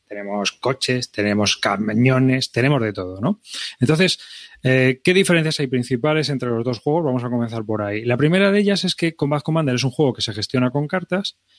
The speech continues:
Y en cambio, eh, Fighting Formations es un juego que se gestiona mediante acciones. Es, también tiene unas reglas bastante sencillas para lo que es un wargame, pero que, eh, tienen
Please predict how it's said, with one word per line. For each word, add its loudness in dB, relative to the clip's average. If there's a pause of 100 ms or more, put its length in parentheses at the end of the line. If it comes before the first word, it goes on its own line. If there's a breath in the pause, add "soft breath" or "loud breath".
(180)
Y 4
en 4
cambio, 2 (100)
eh, -2
Fighting 0
Formations -2
es 0
un 2
juego 4
que -4
se -4
gestiona -2
mediante 0
acciones. -4 (640)
Es, 0 (340 loud breath)
también 0
tiene 2
unas 2
reglas 0
bastante -2
sencillas 0
para -2
lo -4
que -4
es -2
un 0
wargame, 0 (640 soft breath)
pero 2 (160)
que, 0
eh, -6
tienen 0